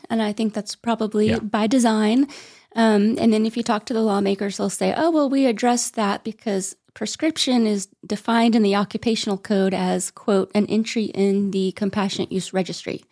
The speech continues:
Speaker 1: not a prescription like on your triplicate pad," <laughs> you
Speaker 2: Yeah,
Speaker 1: know,
Speaker 2: right.
Speaker 1: that you would pick up at a pharmacy. So, um,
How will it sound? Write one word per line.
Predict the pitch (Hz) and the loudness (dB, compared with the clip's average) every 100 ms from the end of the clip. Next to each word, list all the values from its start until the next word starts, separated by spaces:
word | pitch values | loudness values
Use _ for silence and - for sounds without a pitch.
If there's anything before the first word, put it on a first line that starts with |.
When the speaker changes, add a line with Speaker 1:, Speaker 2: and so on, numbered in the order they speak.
| _ - - - - _ | _ -20 -20 -20 -20 _
Speaker 1:
not | 214 214 190 185 - | 0 2 2 0 0
a | 202 190 | 0 0
prescription | 196 - - 214 208 - 190 | -2 -8 -6 -4 -6 -2 0
like | 196 185 185 | 2 0 -2
on | 190 | 0
your | 190 175 | 0 0
triplicate | - - 196 - 185 208 - - | -4 -10 -14 -12 -8 -6 -8 -6
pad," | 240 208 190 214 | -2 0 0 2
<laughs> | |
you | 233 226 - - | 0 0 -6 -4
Speaker 2:
Yeah, | - 240 | 2 4
Speaker 1:
know, | 190 190 - - | 4 2 -2 -10
Speaker 2:
right. | 80 80 | -10 -10
Speaker 1:
that | 208 - | -10 -4
you | |
would | 202 | -4
pick | 202 226 | -2 -4
up | 190 196 | -4 -4
at | |
a | 190 | -6
pharmacy. | - 240 233 202 196 190 - - - - - _ | -2 2 4 2 0 -2 -4 -18 -20 -20 -20 _
So, | - 254 233 226 226 - _ | -2 2 4 4 0 -8 _
um, | 233 226 202 196 | 0 2 0 -2